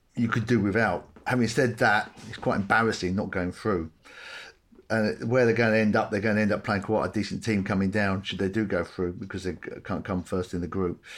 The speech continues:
It's gonna cross his mind, but I think you wanna win games, really, and particularly if you're stuttering a bit. And it, it, interesting what sort of side he puts out. I mean, I'd imagine it will be a mixed side rather than his first choice team with the fixtures coming up.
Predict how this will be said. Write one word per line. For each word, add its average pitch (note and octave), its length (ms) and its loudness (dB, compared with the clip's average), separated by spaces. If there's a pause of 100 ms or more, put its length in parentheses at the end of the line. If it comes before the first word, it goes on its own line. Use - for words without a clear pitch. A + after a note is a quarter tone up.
(320)
It's D3+ 240 -4
gonna F3+ 180 6
cross E3+ 220 6
his D3+ 120 4
mind, B2 540 6
but C3 180 6
I B2 180 4
think A#2+ 420 2 (560)
you C#3+ 160 2
wanna C3 180 4
win A2+ 180 6
games, G2 360 2
really, F#2+ 200 2
and G2+ 80 0
particularly G2+ 280 0
if G2+ 40 -2
you're G#2 120 0
stuttering G2 400 -2
a - 20 -4
bit. F#2+ 320 0
And G#2+ 320 0 (220)
it, B2 140 -2 (120)
it, D#3 320 -4
interesting F#3+ 320 2
what D#3+ 140 2
sort - 200 0
of - 60 -18
side C#3 300 2
he - 60 0
puts - 220 -2
out. A#2+ 200 2
I - 20 2
mean, A#2 340 0
I'd A2 180 0
imagine A#2 600 2
it A#2 160 -2
will A2 120 0
be G#2+ 440 2 (800)
a G#2 520 2 (420)
mixed B2+ 540 0
side A2+ 420 2
rather A2+ 280 2
than G#2 80 4
his F#2+ 100 0
first - 300 0
choice G#2 280 -2
team B2+ 280 0
with A#2 100 0
the G#2 80 -4
fixtures A2 320 -6
coming G2+ 340 0
up. - 260 -2